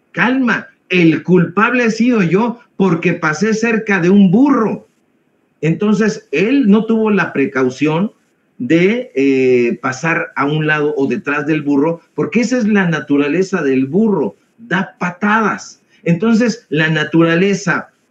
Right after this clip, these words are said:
de Denise Dresser es algo similar. Eh, son personajes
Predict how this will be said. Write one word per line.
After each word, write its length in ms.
de 340
Denise 420
Dresser 580
es 380
algo 440
similar. 720
Eh, 680
son 280
personajes 880